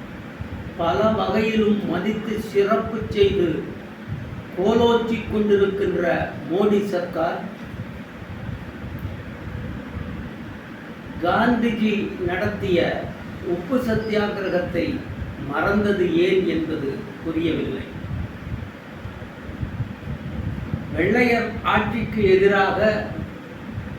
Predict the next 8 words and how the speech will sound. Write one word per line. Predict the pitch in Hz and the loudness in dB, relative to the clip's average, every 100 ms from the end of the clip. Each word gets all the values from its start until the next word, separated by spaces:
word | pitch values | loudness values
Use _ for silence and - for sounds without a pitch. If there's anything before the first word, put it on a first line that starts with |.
| - - - 185 | -10 -10 -4 0
உப்பு | 214 208 254 247 226 185 | 0 0 0 2 2 2
மீது | 214 214 214 202 185 - - - - - - - - - - - - - - - | 4 4 4 4 2 0 -10 -12 -12 -14 -12 -10 -10 -10 -10 -8 -8 -8 -6 -4
விதிக்கப்பட்ட | 185 226 214 233 - 208 - 156 | -2 0 2 0 0 -2 -2 -2
வரியை | 151 180 214 202 - | 0 2 6 6 6
நீக்குவ-, | 202 214 220 214 220 214 - - - - - - | 6 4 2 2 4 2 -2 -10 -12 -10 -10 2
நீக்குவதற்காக | 190 214 214 214 214 202 - 196 - - - - - - - - - - - - - - - - - | 4 6 4 2 2 0 0 2 2 2 -2 -4 -8 -10 -10 -12 -12 -8 -8 -8 -10 -12 -12 -10 0
கிளர்ந்தெழுந்து | 196 214 240 226 220 214 196 190 190 190 190 185 - - - - - - - | 6 8 6 4 4 6 6 6 6 8 8 6 -4 -6 -8 -10 -12 -12 -4
தண்டி | - 202 - 254 | 0 2 4 2